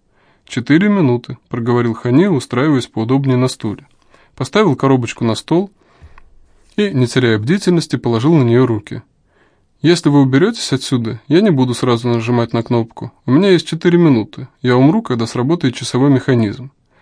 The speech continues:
Оставшись один, используйте минуты, чтобы поразмышлять о жизни. Советую за это время отбежать подальше, а то взрывная волна вас достанет. Интересно, куда вы убежите за три-четыре минуты?"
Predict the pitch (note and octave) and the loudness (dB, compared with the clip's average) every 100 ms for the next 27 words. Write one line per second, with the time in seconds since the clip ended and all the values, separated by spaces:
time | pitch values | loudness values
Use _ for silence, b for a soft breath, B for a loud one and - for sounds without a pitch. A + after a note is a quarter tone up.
0 | b - B2+ D3+ C#3+ C#3 D3+ E3 G#3+ F#3+ | b -12 -2 -2 -2 -2 -2 0 -2 -4
1 | - - D3+ C#3 C3+ C3 C3 C3 G3 F#3+ | -10 -4 0 2 2 2 2 2 0 -2
2 | - B2 A#2+ A#2 A#2+ B2+ A#2+ D#3 D#3+ D3+ | -4 -4 -2 -4 -4 -4 -2 -4 -2 -2
3 | B2 A2 - A2 _ _ _ b b b | 0 -4 -6 -14 _ _ _ b b b
4 | b _ - F#3 A#3 D3+ C#3+ C#3 C#3 G#3 | b _ 0 0 2 2 2 2 0 2
5 | F#3+ B2+ A#2 D3+ F#3 F3+ D#3 A2 G2+ - | 2 2 0 -2 0 0 2 0 -2 -12
6 | C3+ _ - A#2+ E3 C#3+ C#3 D3+ D3+ C3 | -18 _ -14 -2 0 0 0 2 2 2
7 | C#3 F#3 D#3+ D3 D3 - A#2 A2 - - | 2 2 2 -2 -4 -2 -4 -4 -10 -20
8 | _ _ _ _ - C3 D#3+ C3 - - | _ _ _ _ -4 0 2 0 -2 -10
9 | - A2+ E3 F3 D3+ D3 D#3 C#3+ B2+ B2+ | -4 0 2 2 2 0 0 -2 -4 -2
10 | C3 A#2+ - B2 A#2+ A#2+ A#2 A2+ B2 | -4 -6 -6 -2 0 2 0 -4 -12